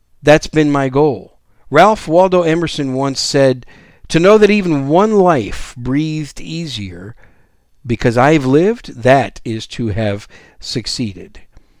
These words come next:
And that's kind of always been a philosophy of mine. To know that even one person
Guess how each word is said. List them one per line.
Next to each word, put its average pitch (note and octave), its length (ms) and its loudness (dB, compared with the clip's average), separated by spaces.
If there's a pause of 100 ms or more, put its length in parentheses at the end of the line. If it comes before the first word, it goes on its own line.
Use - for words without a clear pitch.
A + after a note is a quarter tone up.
(520)
And A2+ 560 -2
that's C3 240 4
kind C#3+ 260 0
of A2 220 -6
always B2 340 -4
been A#2+ 220 -2
a G#2 80 -4
philosophy A2 760 -6
of F#2+ 160 -12
mine. F2 360 -14 (400)
To D3 120 -2
know G3 180 4
that F3+ 100 2
even C3 380 -2
one F3+ 240 -2
person C#3 540 -10